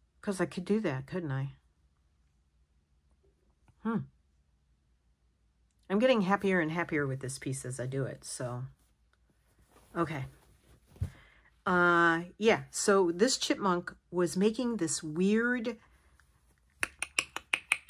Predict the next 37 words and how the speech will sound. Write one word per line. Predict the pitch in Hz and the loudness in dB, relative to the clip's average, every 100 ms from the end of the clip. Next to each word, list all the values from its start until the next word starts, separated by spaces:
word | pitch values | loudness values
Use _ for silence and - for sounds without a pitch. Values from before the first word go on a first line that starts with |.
| - - - _ - | -2 -2 -2 _ -8
kind | - 170 | 0 0
of | 151 | 0
sound. | 139 117 - - _ _ _ _ _ _ _ _ _ | -2 -4 -6 -14 _ _ _ _ _ _ _ _ _
And | 196 | -8
I'm | 247 | -4
like, | 240 233 - | -4 -4 0
"What | 349 - | 0 2
the, | 262 196 _ - | -6 -6 _ -4
what, | 294 349 _ _ - | -2 -2 _ _ -8
what | 247 311 | -4 0
is | 370 - | 0 -2
that? | - - | -10 -12
Is | - | -10
that | 262 285 | -4 -4
a | |
bird? | 135 139 214 330 339 320 - _ _ _ - | -4 -4 0 2 2 0 -4 _ _ _ -12
What | 220 277 - _ _ _ | -6 -6 -8 _ _ _
the | 190 | -8
heck | 139 - 190 - - - | -8 -8 -10 -12 -20 -8
is | 269 196 | -6 -4
that?" | - - | -6 -8
So | - | -14
Tony | - 226 277 | -8 -4 -2
went | 240 220 | 0 0
out | 208 | -2
and | 160 | -4
checked. | - 131 131 - - _ _ _ _ - _ _ | -6 -6 -6 -12 -20 _ _ _ _ -20 _ _
He | - | -2
didn't | 202 269 | 0 2
see | 302 | 2
anything | 277 262 220 | 2 2 0
the | 196 | 0
first | - 156 - | -2 -6 -6
time. | - - - - _ _ _ _ _ _ _ - | -12 -16 -18 -20 _ _ _ _ _ _ _ -2
And | 185 | -2
it | - | 0
stopped | - 247 190 127 - | -4 -2 -2 -4 -8